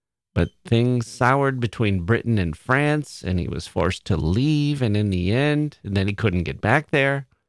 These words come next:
and in the end, he never did marry Annette, and he would go for years without seeing either her or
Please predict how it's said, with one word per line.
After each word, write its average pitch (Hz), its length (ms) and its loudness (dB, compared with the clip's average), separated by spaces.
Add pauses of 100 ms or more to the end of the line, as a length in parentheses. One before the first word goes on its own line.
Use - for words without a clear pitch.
(560)
and 92 80 4
in 85 80 2
the 85 140 2
end, 123 180 2
he 120 80 0
never 120 240 0
did 117 220 0
marry 82 380 -2
Annette, 87 480 -4 (320)
and 107 140 4
he 113 100 4
would 110 160 0
go 117 140 2
for 113 180 -4
years 113 540 0
without 85 320 -2
seeing 98 400 0
either 101 340 0
her 104 380 0
or 110 560 0